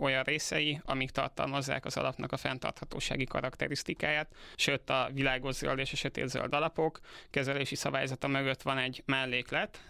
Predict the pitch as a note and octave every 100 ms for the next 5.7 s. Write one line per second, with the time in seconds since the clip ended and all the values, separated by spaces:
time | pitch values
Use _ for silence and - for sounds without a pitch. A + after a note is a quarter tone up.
0 | - C3 C3 C3+ B2+ B2+ C3 - - C#3
1 | C3 B2+ - C3+ - D3+ E3+ D#3 C3+ C3
2 | C#3 C3+ C3 B2+ - C3 B2+ B2 B2+ -
3 | D3 D3+ C#3 C3+ - C3+ - - C#3 -
4 | C#3 C#3 C3+ - C#3 - C#3 - C3+ C3
5 | B2 B2+ C#3+ C#3 C3+ C3+